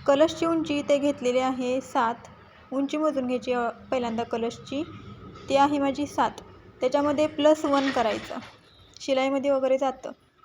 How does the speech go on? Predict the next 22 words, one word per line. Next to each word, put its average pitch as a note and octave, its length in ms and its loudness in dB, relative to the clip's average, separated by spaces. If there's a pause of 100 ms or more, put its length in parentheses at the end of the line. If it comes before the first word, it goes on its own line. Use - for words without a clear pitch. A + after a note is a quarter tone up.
(120)
म्हणून. B3 280 -6 (400)
आणि B3+ 320 -4
असा D4 400 4
अर्धवर्तुळ D4 680 2 (320)
बरोबर C4 400 2 (100)
आठ C4 240 2
इंचाने C4 440 -2 (380)
करून B3+ 280 2
घ्यायचा. A#3 360 -10 (1400)
बघू C4+ 160 4
शकता D4 260 -2
व्हिडिओमध्ये B3 460 2
तुम्ही B3 320 -6 (520)
मी B3 80 -12
कसं B3+ 240 -6
केलेलं A#3+ 320 -2
आहे B3+ 140 -6
ते. C4 360 -8 (2500)
कंप्लीट C#4+ 320 -2
झाल्यानंतर C#4 580 2
आपण C4 360 -2
असा C#4 500 -2